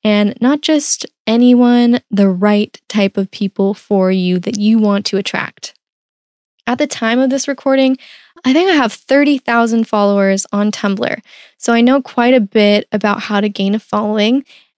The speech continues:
And <laughs> I just wanted to reiterate that thirty thousand, for those of you who think you can't find anyone, there's people online, and even people who don't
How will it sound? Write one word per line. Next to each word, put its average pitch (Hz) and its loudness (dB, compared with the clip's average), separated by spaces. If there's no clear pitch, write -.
And 202 0
<laughs> - -10
I 220 4
just 254 0
wanted 269 4
to 220 -2
reiterate 202 2
that 190 -2
thirty 294 2
thousand, 226 2
for 220 0
those 226 4
of 220 0
you 220 2
who 214 4
think 226 -2
you - -20
can't 226 0
find 226 0
anyone, 202 0
there's 214 0
people 285 0
online, 190 2
and 233 4
even 277 4
people 254 0
who 226 4
don't 208 2